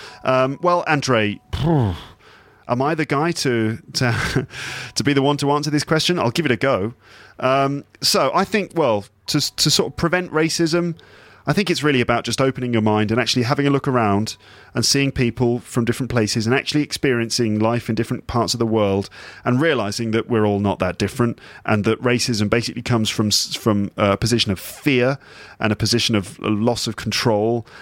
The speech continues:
and, uh, a position of ignorance, and that there, that it, it doesn't make sense to be racist, and ultimately, uh, it's completely insane. You know, for example, just the idea that you could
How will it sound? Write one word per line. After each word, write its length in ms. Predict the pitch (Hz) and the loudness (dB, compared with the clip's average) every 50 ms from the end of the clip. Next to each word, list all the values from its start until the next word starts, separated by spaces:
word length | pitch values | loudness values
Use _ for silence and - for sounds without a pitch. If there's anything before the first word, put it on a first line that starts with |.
| - - - - | -20 -20 -8 -2
and, 420 | - 104 104 101 101 101 101 - - - | 0 0 2 2 2 0 -2 -4 -2 0
uh, 220 | 104 104 101 98 | 0 2 2 2
a 40 | 107 | 0
position 460 | - - 117 101 107 117 110 - 117 | 0 -2 -2 0 0 0 0 2 0
of 120 | 107 101 107 | 0 2 2
ignorance, 680 | 127 120 117 120 107 107 107 113 - - - - - - | 0 0 2 0 2 2 0 -2 -2 -4 -4 -4 -4 -2
and 180 | 110 110 107 104 | 0 0 2 2
that 160 | 107 - - | 0 0 -2
there, 240 | 120 107 104 104 - | -2 0 0 -2 -2
that 220 | 120 113 113 107 | -2 -2 0 0
it, 120 | 113 - - | 0 0 0
it 160 | 113 117 113 | -2 0 0
doesn't 260 | - 135 123 131 120 | 0 0 0 0 0
make 180 | 131 131 123 - | 0 0 0 0
sense 680 | - - - 185 156 104 80 - - - - - - - _ - - - - - | 0 0 2 0 0 -2 -4 -6 -4 -2 -2 -2 -4 -8 _ -20 -20 -20 -20 -4
to 100 | - 123 | -2 0
be 100 | 107 113 | 2 2
racist, 540 | 104 101 107 107 104 - - 127 117 - - - | 2 2 2 2 2 0 0 0 -2 -2 -4 -2
and 180 | - 113 110 117 | 0 0 0 2
ultimately, 680 | - 139 131 - - 127 120 - - 117 117 113 107 - - - - - - - - _ | 2 0 0 0 -2 -4 -4 0 0 0 0 0 -2 -4 -8 -18 -20 -20 -20 -20 -8 _
uh, 220 | 123 117 113 113 - - | 0 2 2 2 0 -2
it's 160 | - 113 - - | -6 -8 -4 -2
completely 480 | - 123 - 135 135 135 - 120 113 | -2 -2 0 0 0 0 2 2 0
insane. 580 | 113 110 - - - 135 131 131 127 127 123 117 | 2 2 2 2 2 2 2 2 2 0 -2 -2
You 120 | - - 120 | -2 0 2
know, 140 | 110 107 | 2 0
for 120 | 104 - 123 | 0 0 -2
example, 320 | - 107 95 95 - 117 | -2 0 -2 -2 -2 -2
just 220 | 104 127 120 - - | -2 0 -2 0 0
the 100 | 110 95 | 0 -2
idea 380 | 90 92 - 117 113 107 104 | -2 -2 0 0 2 2 2
that 140 | 87 110 - | 0 -2 -2
you 140 | 120 117 107 | -2 -2 -2
could 280 | - - 123 104 - | 0 -2 -2 -2 -2